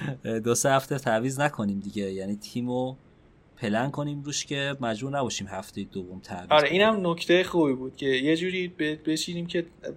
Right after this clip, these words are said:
Speaker 2: تعویض واسه خودمون نذاریم برای هفته اول به دوم.
Speaker 1: آره از الان تعویضی رو پلن نکنیم واقعاً، اه،
Speaker 2: واسه
Speaker 1: هزار
Speaker 2: یه
Speaker 1: تا
Speaker 2: هفته.
Speaker 1: اتفاق میفته و آره و خیلی هزار تا اتفاق میفته و ممکنه که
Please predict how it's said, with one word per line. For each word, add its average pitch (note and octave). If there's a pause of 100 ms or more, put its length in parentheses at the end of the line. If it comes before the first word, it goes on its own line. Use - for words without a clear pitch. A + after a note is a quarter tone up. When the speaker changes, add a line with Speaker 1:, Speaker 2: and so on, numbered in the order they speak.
(180)
Speaker 2:
تعویض C3+
واسه D#3
خودمون E3
نذاریم A#2+
برای A2+
هفته - (280)
اول A#2
به A#2
دوم. A2+ (420)
Speaker 1:
آره D3+
از D3+
الان F3+
تعویضی F3
رو F#3
پلن E3
نکنیم G#2+
واقعاً، B2 (280)
اه، A#2+ (760)
Speaker 2:
واسه C3+
Speaker 1:
هزار D#3+
Speaker 2:
یه D3
Speaker 1:
تا A#2+
Speaker 2:
هفته. A2
Speaker 1:
اتفاق C#3
میفته D3
و C#3 (1500)
آره A#2+
و D3
خیلی D#3+
هزار D#3+
تا D#3+
اتفاق D3+
میفته D#3
و C#3+
ممکنه C3
که C#3+